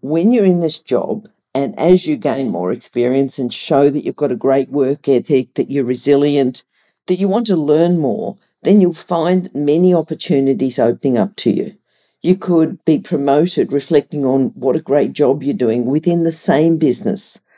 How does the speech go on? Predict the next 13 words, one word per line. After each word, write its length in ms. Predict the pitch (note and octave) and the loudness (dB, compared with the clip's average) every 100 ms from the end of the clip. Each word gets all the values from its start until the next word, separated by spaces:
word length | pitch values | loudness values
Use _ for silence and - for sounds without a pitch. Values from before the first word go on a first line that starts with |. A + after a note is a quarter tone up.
| _ _ _ | _ _ _
or 140 | E3 | 2
you 120 | E3+ D#3+ | 2 2
could 200 | F#3 E3 | -2 0
be 100 | E3+ | 0
offered 300 | D3 - D3+ | 0 0 -4
a 60 | |
higher 340 | C#3+ F3 D#3 E3+ | -4 -2 0 2
level 340 | E3+ D3+ C#3+ | 2 0 -2
position 640 | - C#3+ D#3 D#3+ C#3 A#2+ | -4 -4 -2 -2 -4 -2
within 320 | C3+ D3+ D#3 | -2 0 0
another 380 | C#3 C#3 C3+ C3+ | 2 2 2 0
horse 300 | C3 C3 A#2 | -2 -4 -4
business. 680 | - A2 G#2+ F#2 - - - | -2 -2 0 -2 -2 -8 -18